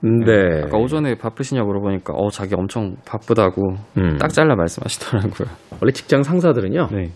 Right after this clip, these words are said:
Speaker 1: 안 바빠도 바쁜 척합니다.
Speaker 2: 아, 그런가요?
Speaker 1: 아, 한국 사회에서 한 통계조사를 보니까, 어, 사람들이 "요즘 어때?" 라고 했을
Speaker 2: 네.
Speaker 1: 때 거의 대부분의 사람들이 "아우, 바쁘다." 라는 이야기를 한다라고 그래요. 왜 그러냐면 그래야 자신이 능력 있어 보인답니다.
Speaker 2: 아, 그렇죠. "어, 나는 지금 하는 일이 없다." 이렇게 말할 수는
Speaker 1: 어,
Speaker 2: 없으니까.
Speaker 1: "나 요새 별로 일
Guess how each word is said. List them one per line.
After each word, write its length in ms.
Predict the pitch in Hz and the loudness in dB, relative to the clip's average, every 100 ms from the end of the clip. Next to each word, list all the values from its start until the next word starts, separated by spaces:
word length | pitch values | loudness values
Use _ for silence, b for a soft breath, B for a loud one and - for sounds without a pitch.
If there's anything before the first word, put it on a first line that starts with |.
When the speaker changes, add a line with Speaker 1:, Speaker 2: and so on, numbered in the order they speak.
| - | -14
Speaker 1:
안 220 | - 90 | -6 0
바빠도 260 | 98 120 117 | 0 2 0
바쁜 280 | - 92 104 | -2 -6 -8
척합니다. 360 | 92 113 - - - | -6 -8 -10 -14 -10
Speaker 2:
아, 120 | 82 | -8
그런가요? 300 | 87 82 98 - | -4 -4 -6 -8
Speaker 1:
아, 260 | 107 147 - | -4 -2 0
한국 280 | 156 160 151 | 2 4 4
사회에서 320 | 160 143 151 | 4 4 4
한 100 | 165 | -2
통계조사를 540 | - 202 190 160 147 | 0 4 4 4 2
보니까, 420 | 110 101 - 165 - B B B B B B B | 0 -2 -2 -2 -4 B B B B B B B
어, 140 | 123 | -4
사람들이 360 | 113 196 190 208 | 0 0 2 6
"요즘 180 | 156 226 | 6 8
어때?" 360 | 151 - 190 | 6 6 4
라고 220 | 190 127 143 | 4 2 2
했을 180 | 110 101 | 0 0
Speaker 2:
네. 80 | 95 | -2
Speaker 1:
때 40 | |
거의 320 | - 117 233 | 2 4 6
대부분의 380 | - 151 160 175 | 6 4 6 4
사람들이 300 | 160 147 151 | 2 2 2
"아우, 180 | - 135 104 | 2 2 0
바쁘다." 480 | - 110 160 147 - _ - | -6 -4 0 -2 -4 _ -2
라는 200 | 127 135 | 0 2
이야기를 180 | 123 117 | 2 0
한다라고 320 | 147 131 104 82 | -2 0 0 -2
그래요. 320 | 117 107 92 107 | -4 -6 -8 0
왜 120 | 120 | 4
그러냐면 460 | 143 135 139 190 98 | 4 4 2 -2 -4
그래야 440 | - 127 139 202 | -4 2 4 6
자신이 460 | 208 120 107 175 120 | 4 -2 -2 0 0
능력 380 | 110 131 165 170 | 2 4 6 6
있어 160 | - | 2
보인답니다. 400 | 104 95 - 98 - | -4 -4 -10 -12 -4
Speaker 2:
아, 140 | 104 | -4
그렇죠. 240 | 104 107 | -4 -6
"어, 120 | - 113 | -4 -2
나는 180 | 110 113 | 0 -2
지금 200 | 113 110 | -4 -6
하는 160 | 135 135 | -4 -4
일이 120 | 104 | -4
없다." 180 | 71 85 | -6 -6
이렇게 180 | 85 98 | -6 -6
말할 140 | 87 | -8
수는 160 | - 82 | -8 -10
Speaker 1:
어, 20 | |
Speaker 2:
없으니까. 240 | 78 85 85 | -10 -8 0
Speaker 1:
"나 60 | |
요새 120 | 180 175 | 0 2
별로 200 | 190 | 2
일 80 | 147 | 4